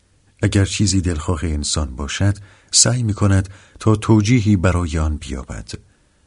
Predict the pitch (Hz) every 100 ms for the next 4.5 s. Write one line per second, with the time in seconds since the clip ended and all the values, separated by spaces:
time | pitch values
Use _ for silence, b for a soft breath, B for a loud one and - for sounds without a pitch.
0 | - 85 80 82 92 85 78 82 78 80
1 | 78 B B - 110 104 98 120 123 107
2 | 101 - 92 76 73 73 71 - b b
3 | b b - 95 87 87 98 90 80 76
4 | - 80 87 98